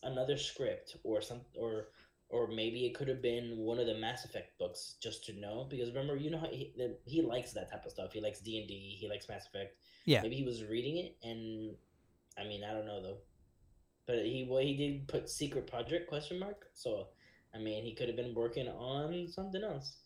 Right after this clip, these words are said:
Speaker 2: Um, Alex,
Speaker 1: Hmm?
Speaker 2: I'm gonna try and put this on so everyone at home can see. There we go. I think I got it.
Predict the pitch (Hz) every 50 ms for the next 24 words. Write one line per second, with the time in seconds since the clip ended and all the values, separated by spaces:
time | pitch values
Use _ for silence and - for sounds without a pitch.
0 | _ _ _ _ _ _ _ _ _ _ _ _ _ _ _ _ _ _ _ _
1 | _ - _ _ _ _ _ _ - - - - - - - - - 151 156 165
2 | 165 165 170 175 170 - - - - - - _ _ _ _ _ _ _ _ -
3 | - 123 113 110 135 147 180 156 151 170 185 180 165 - 180 165 156 143 - -
4 | - - 165 160 - 156 139 131 - 151 139 139 139 135 - - 135 123 127 135
5 | 147 147 143 131 117 107 98 127 127 135 135 135 127 - 113 104 - - 110 110
6 | 104 95 95 92 87 85 98 107 - 123 107 92 92 90 87 87 -